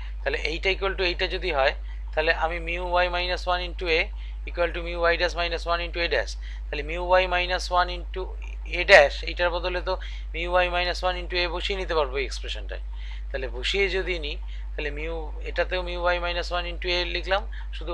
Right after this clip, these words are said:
এটা omega রইল, এটা omega dash রইল, আশা করি clear। তাহলে এবার mu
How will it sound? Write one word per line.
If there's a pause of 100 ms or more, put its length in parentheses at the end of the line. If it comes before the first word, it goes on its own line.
এটা
omega
রইল,
এটা
omega
dash
রইল, (460)
আশা
করি
clear। (720)
তাহলে
এবার
mu